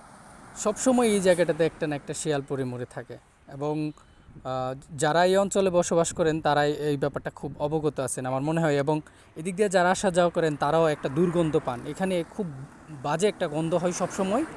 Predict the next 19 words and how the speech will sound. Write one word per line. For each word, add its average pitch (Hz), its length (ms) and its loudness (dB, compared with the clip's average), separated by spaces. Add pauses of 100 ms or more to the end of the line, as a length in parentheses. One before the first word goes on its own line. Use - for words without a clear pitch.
(140)
শিয়াল 180 300 -2
পড়ে 160 160 -4
মরে 156 200 -2
থাকে 160 240 -10
এই 156 80 -4
জায়গাটাতে। 143 460 -4 (380)
ভাবলাম 170 320 -2
আজকে 170 320 0
যেহেতু 160 300 -2
এদিক 165 240 -2
দিয়ে 170 120 2
যাইতেছি, 165 520 0 (360)
তাইলে 151 200 -6
এই 170 300 -2
স্পটটাকে 185 680 -2
নিয়ে 190 120 -2
একটা 165 180 -6
ভিডিও 156 320 -2
বানাই, 135 280 -4